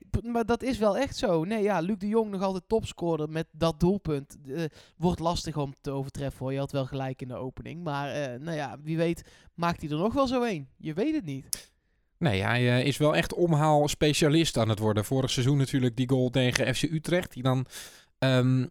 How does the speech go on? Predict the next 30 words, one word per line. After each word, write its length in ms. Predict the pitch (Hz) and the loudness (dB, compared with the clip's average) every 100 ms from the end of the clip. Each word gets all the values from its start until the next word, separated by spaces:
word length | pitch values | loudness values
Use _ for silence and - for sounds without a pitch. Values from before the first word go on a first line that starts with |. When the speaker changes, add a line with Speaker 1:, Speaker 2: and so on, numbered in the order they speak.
| - | -2
Speaker 2:
misschien 540 | 135 135 151 147 147 | 0 2 2 2 0
nog 120 | 143 131 | -2 0
wat 160 | 123 | 0
moeilijker 600 | 123 151 208 269 262 190 | 4 4 6 6 4 4
was 140 | 170 143 | 4 4
omdat 180 | 147 | 2
hij 60 | - | 2
een 60 | 143 | 2
mannetje 220 | 143 135 | 2 2
in 60 | 127 | 2
zijn 120 | 139 | 2
rug 120 | 147 | 2
had. 160 | 131 120 | 2 0
Maar 120 | 127 | 0
wel 160 | 156 - | 0 -2
iets 280 | - - - | -8 -6 -4
minder 400 | 147 214 233 170 | -4 -2 2 4
mooi 280 | 143 127 123 | 4 4 4
omdat 340 | 123 127 135 | 2 2 2
het 260 | 139 - - | -2 -4 -6
technisch 500 | - 151 196 202 - | 0 2 4 2 0
iets 200 | 196 175 | -4 -2
minder 300 | 170 190 185 | 2 2 2
begaafd 460 | 147 - 175 180 - | 0 2 2 2 2
eruit 280 | 170 165 160 | 2 2 2
zag. 340 | 180 214 - _ - - | 2 2 -2 _ -20 -8
Nu 220 | 123 123 | 0 4
al 200 | 131 123 - | 4 4 2
echt 400 | 135 127 123 - | 2 2 0 -2
st-, 220 | - | -4